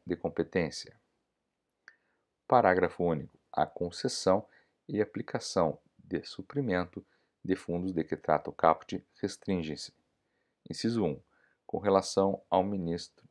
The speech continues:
Ministério de, do, da Saúde, a atender às especificidades decorrentes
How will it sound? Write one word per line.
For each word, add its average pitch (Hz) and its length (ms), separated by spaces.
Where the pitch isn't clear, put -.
Ministério 87 440
de, 80 80
do, 95 200
da 95 140
Saúde, 90 540
a 90 120
atender 92 500
às 85 140
especificidades 87 1080
decorrentes 90 840